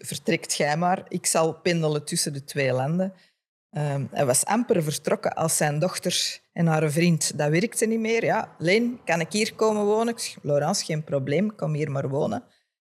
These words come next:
Ja, mijn dochter studeerde T U W. Eh,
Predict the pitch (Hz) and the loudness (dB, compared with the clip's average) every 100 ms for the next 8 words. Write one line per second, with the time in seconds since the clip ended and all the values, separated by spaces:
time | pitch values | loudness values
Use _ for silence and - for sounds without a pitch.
0 | _ 151 156 151 160 - - - - 143 | _ 0 2 2 0 -2 -6 -6 -6 -2
1 | 143 139 139 139 139 139 151 175 180 - | -2 -4 -6 -4 -2 0 0 0 -6 -18
2 | - _ _ 147 151 143 135 | -20 _ _ -6 -4 -4 -4